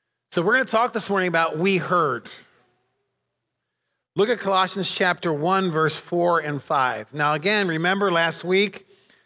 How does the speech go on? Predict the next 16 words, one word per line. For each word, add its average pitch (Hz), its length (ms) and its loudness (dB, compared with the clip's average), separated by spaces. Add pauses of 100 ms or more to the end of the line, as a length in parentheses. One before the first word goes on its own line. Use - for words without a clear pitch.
(200)
we 151 120 0
always 175 280 2
thank 180 240 0
God, 170 360 2
the 156 80 -4
Father 165 300 0
of 156 60 -2
our 156 80 -2
Lord 160 240 0
Jesus 143 240 -2
Christ, 165 420 0
when 156 160 0
we 147 120 0
pray 190 340 0
for 170 180 -4
you. 123 440 0